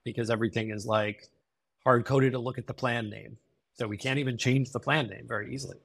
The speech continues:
And it just, all in all, like, made it very difficult to experiment. Um, Jevin McDonald is, was the, um,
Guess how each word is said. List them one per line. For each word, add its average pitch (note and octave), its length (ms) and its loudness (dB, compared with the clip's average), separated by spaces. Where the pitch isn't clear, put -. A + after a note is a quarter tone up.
And D3+ 540 2
it F3 160 4
just, A3 160 6
all F#3 220 10
in D#3+ 60 10
all, D#3+ 140 10
like, C#3 220 4
made C#3 160 6
it B2+ 100 0
very B2+ 160 -2
difficult A2+ 420 -4
to A#2 40 -12
experiment. A2 480 -6
Um, B2 600 4
Jevin E3 220 6
McDonald D3 720 4
is, B2+ 760 -2
was C3+ 240 4
the, B2 360 0
um, A2 580 0